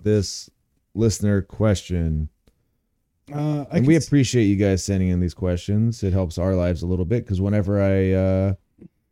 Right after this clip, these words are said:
Speaker 1: draw a blank on what to talk about, I just go, "Adam, we have a question."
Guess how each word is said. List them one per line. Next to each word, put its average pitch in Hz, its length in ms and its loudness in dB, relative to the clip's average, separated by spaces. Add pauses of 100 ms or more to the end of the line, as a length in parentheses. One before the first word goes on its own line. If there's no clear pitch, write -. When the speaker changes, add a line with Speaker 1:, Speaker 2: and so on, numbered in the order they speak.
(600)
Speaker 1:
draw 110 300 4
a - 20 2
blank 101 400 2
on 98 200 2
what 98 140 2
to 101 60 -4
talk 107 300 0
about, 127 360 0 (480)
I 113 100 2
just 110 180 -2
go, - 160 -2
"Adam, 175 240 4
we 135 80 6
have 117 80 6
a 107 40 0
question." 76 640 0